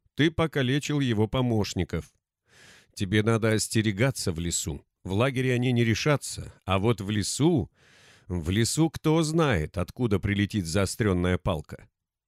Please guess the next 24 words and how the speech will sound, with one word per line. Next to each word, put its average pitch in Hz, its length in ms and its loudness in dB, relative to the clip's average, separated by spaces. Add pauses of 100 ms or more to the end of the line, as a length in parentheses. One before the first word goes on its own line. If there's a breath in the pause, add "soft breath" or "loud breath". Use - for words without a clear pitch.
(100)
Охранники 160 600 0
не 156 140 2
будут 151 320 2
раздувать 90 500 0
дело. 76 380 -8 (280)
Если 113 300 2
тебя 139 280 0
грохнут, 147 680 0
упал 127 420 2
на 110 160 4
ветку 139 400 0
и 101 80 4
умер. 95 480 2 (160)
Вот 127 320 -4
и 190 40 -2
все. - 380 -2 (640 loud breath)
Иначе 120 400 2
их 120 100 -2
накажут 117 600 2
за 92 160 2
то, 123 160 2
что - 180 0
не 110 120 4
уследили. 110 680 -2